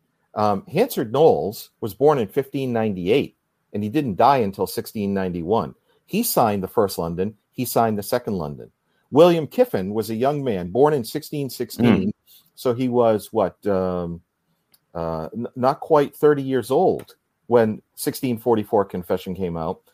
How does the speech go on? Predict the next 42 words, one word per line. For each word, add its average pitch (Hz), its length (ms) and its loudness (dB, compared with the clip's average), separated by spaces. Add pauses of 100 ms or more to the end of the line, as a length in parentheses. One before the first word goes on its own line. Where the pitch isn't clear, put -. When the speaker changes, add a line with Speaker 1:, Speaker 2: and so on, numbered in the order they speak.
(220)
Speaker 1:
But 107 120 0
his 185 240 2
name 139 180 0
is 117 140 -4
at 113 120 0
the 107 80 -4
top - 640 0
of 101 560 0
the 107 100 2
list 117 360 0
of 104 260 0 (200)
subscribers 104 720 -2
to 147 100 -14
the 143 60 -10
Second 190 380 -4
London 90 340 -4
Confession 87 420 -10
of 76 80 -12
Faith. 76 160 -6 (340)
You 139 100 4
had 127 120 6
the 120 60 -2
same 185 320 0
churches, 117 560 -4 (260)
you 127 80 0
had 110 140 2
several 190 420 2
of 156 140 -4
the 131 60 -8
same 131 360 -2
men, 82 380 -6 (480)
and 233 240 4
you 202 100 -2
had 110 360 2 (260)
father-son, 156 880 4 (200)
um, 90 280 -4
subscribers. 87 840 -2 (360)
Um, 98 260 0
you 104 80 -4
had 101 200 -2
Benjamin 165 420 2
Cox - 600 -6